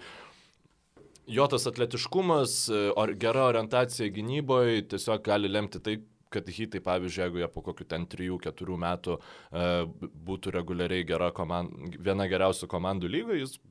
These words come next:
gali būt tas krepšininkas kviečiamas to kaip ir, nu, automatiškai. Kažką iš Heatų reikia pakviesti, jis nebus tas pirmas numeris iš Heatų kviečiamas į, į, į, ne, nu, neturėtų būt geriausias komandos žaidėjas, bet tas labai tvirtas antras numeris gali būt ir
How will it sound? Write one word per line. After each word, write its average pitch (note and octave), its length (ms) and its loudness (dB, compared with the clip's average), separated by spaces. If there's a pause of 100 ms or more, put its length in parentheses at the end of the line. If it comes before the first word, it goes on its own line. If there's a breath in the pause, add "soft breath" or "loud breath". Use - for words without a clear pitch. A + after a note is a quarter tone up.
(100)
gali E2+ 260 -6
būt F2 160 -12
tas E2 160 -10
krepšininkas F2 560 -6
kviečiamas E2 560 -6
to E2 100 -8
kaip D#2 300 -12
ir, D#2+ 140 -4 (560 soft breath)
nu, G#3 180 -2
automatiškai. A#2+ 840 2
Kažką A#2+ 360 2
iš F#2 160 0
Heatų A2 300 -2 (220)
reikia F#2+ 300 0
pakviesti, C3 480 -2
jis - 80 -2
nebus A2+ 320 2
tas G2 160 0
pirmas A3+ 400 4
numeris A#3 420 0
iš F#3 140 -6
Heatų G3 240 -4
kviečiamas D#3+ 580 0
į, C3+ 120 2 (320 loud breath)
į, G#2 180 -4
į, G#2 320 -2 (140)
ne, A2+ 240 2
nu, C#3+ 180 2
neturėtų C#3 480 6
būt C3 160 4
geriausias B2 480 12
komandos F#2 420 2
žaidėjas, F#2 460 2
bet F2+ 240 -2
tas - 260 -2
labai F#2 380 2
tvirtas F2+ 440 -4
antras E2+ 360 -8
numeris D#2+ 340 -6
gali C#2+ 240 -2
būt E2 300 -8
ir D#2 80 -4